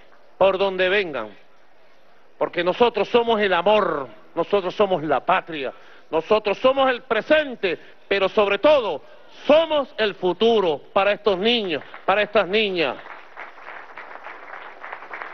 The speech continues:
Ahora estábamos hablando de la dimensión espiritual,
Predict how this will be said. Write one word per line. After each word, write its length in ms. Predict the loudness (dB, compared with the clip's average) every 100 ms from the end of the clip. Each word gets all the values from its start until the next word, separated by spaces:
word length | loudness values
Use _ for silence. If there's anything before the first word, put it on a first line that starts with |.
| -14 -14 -14 -14 -14 -14 -14 -14 -12 0
Ahora 300 | 2 4 2
estábamos 480 | 2 2 2 2 2
hablando 440 | 2 0 0 0 2
de 60 |
la 100 | 2
dimensión 500 | 0 -2 -4 -2 0
espiritual, 840 | 0 -2 -4 0 4 4 4 -2